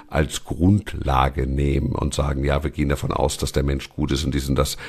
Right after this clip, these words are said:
Das ist die Grundlage des Coachings. Sag ich, nein, das ist nicht die Grundlage. Die Menschen sind nicht so.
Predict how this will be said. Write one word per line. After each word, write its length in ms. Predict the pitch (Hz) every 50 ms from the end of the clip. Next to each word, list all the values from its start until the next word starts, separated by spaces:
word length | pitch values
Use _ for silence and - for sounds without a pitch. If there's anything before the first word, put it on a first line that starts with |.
| - - -
Das 120 | 78 78
ist 80 | - -
die 80 | 78
Grundlage 500 | - - 87 98 107 98 82 71 73 76
des 160 | 71 69 -
Coachings. 440 | - - 80 - - - 71 71 67
Sag 120 | 69 67 65
ich, 80 | 64
nein, 240 | 73 69 69 73 76
das 120 | 69 67
ist 80 | - -
nicht 120 | 71 -
die 60 | - -
Grundlage. 420 | - 80 85 82 76 69 67 67
Die 80 | 67 67
Menschen 280 | 71 69 - 71 71
sind 180 | - 85 - -
nicht 100 | 73 -
so. 160 | 78 67